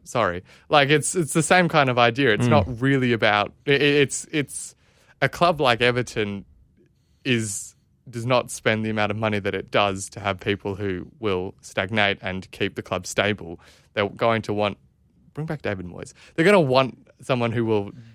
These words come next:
Speaker 2: Speaking of cle-, keeping the club stable.
Speaker 1: Yeah, well, and, and that's the epitome of what David Moyes has done, but David Moyes isn't a sufficiently ambitious appointment for what Everton will be wanting to do, and I say that tongue in cheek because so much of this is appearance and artificial of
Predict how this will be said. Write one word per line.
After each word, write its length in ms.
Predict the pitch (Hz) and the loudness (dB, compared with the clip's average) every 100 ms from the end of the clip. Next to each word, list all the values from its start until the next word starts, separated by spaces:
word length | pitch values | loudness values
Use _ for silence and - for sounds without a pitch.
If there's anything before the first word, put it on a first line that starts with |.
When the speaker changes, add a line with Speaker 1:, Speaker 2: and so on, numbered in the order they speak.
| _ | _
Speaker 2:
Speaking 280 | - 147 123 | 0 2 2
of 80 | - | 2
cle-, 200 | 135 131 | 2 4
keeping 260 | 143 120 | 4 2
the 40 | 107 | 2
club 240 | 127 107 | 2 2
stable. 380 | - 123 117 107 202 | 4 4 6 6 6
Speaker 1:
Yeah, 140 | 233 | 6
well, 320 | 214 277 147 | 6 6 6
and, 220 | 143 180 170 | 4 4 2
and 280 | 180 220 | 2 2
that's 460 | 233 233 226 - - - | 2 0 0 -6 -10 -8
the 180 | 165 190 | 0 0
epitome 360 | - 214 180 | 2 2 4
of 80 | 165 | 4
what 140 | 165 147 | 2 2
David 220 | 160 147 | 0 2
Moyes 200 | 147 139 | 0 0
has 120 | 127 | -2
done, 240 | 165 156 135 | 2 2 2
but 140 | 131 | 2
David 300 | 156 151 143 | 4 4 2
Moyes 280 | 139 143 131 | 0 0 0
isn't 220 | 131 135 | -2 -2
a 60 | 131 | -4
sufficiently 520 | - 107 113 127 127 | -6 -14 -14 -10 -6
ambitious 560 | 120 113 123 - 113 113 | -6 -4 -6 -6 -8 -8
appointment 560 | - 117 123 117 107 | -6 -6 -6 -10 -10
for 100 | 113 107 | -6 -2
what 160 | 110 | -2
Everton 380 | 107 107 113 107 | -2 -4 -6 -4
will 220 | 101 98 98 | -2 -4 -4
be 160 | 107 | -8
wanting 420 | 95 - 110 104 98 | -8 -8 -6 -6 -8
to 100 | 104 | -8
do, 180 | 107 104 | -4 -2
and 100 | 95 | -2
I 80 | 98 | -2
say 240 | 127 120 | -2 0
that 200 | 104 - | -2 -6
tongue 220 | - 104 | -8 -8
in 120 | 92 98 | -8 -10
cheek 340 | - 104 - | -6 -6 -6
because 400 | 98 90 92 90 _ _ _ - | -12 -8 -8 -10 _ _ _ -10
so 180 | 131 | -6
much 240 | 107 104 - | -4 -4 -6
of 60 | 98 | -10
this 180 | 95 98 | -8 -8
is 160 | 95 | -10
appearance 560 | 98 - 113 101 95 - | -12 -10 -8 -6 -8 -10
and 80 | 95 | -6
artificial 640 | 92 90 - 107 - 101 | -6 -8 -12 -12 -10 -10
of 140 | 92 | -10